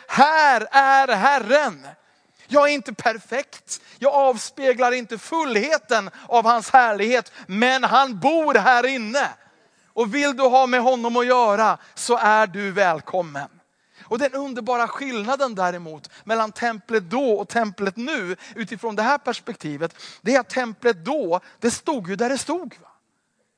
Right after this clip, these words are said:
Du behövde ta dig till templet. Men idag har vart och ett av Guds tempel välsignats med ett par såna här.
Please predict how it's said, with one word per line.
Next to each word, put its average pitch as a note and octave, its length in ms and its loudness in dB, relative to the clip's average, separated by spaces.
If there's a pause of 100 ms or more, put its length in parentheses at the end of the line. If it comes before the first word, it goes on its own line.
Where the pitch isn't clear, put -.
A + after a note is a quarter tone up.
(340)
Du A#3+ 340 -4
behövde C4+ 420 0
ta G3+ 280 0
dig F3+ 120 0
till G#3+ 180 -2
templet. C#4+ 720 -6 (380)
Men A#3 180 -2
idag B3 680 2
har C4+ 260 4
vart D4+ 440 2
och C4+ 140 2
ett C#4 460 -2
av B3 220 0
Guds C4+ 380 -6
tempel A#3+ 640 -2 (140)
välsignats C4+ 880 0 (120)
med C4+ 240 0
ett - 140 -4
par G#3 340 2
såna G#3 340 2
här. C#4+ 460 0